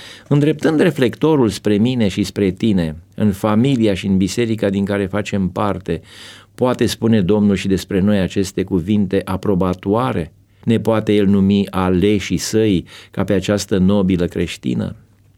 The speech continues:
Apostolul iubirii, Ioan, se adresează mai departe alesei Doamne, așa cum ni se adresează și mie și ție, cu un puternic îndemn "Și acum te rog, Doamnă,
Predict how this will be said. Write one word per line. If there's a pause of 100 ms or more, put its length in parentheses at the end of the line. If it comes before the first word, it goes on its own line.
(200)
Apostolul
iubirii, (140)
Ioan,
se
adresează
mai
departe
alesei
Doamne, (380)
așa
cum (220)
ni
se
adresează
și (100)
mie
și
ție, (540)
cu
un
puternic
îndemn (500)
"Și
acum
te
rog,
Doamnă,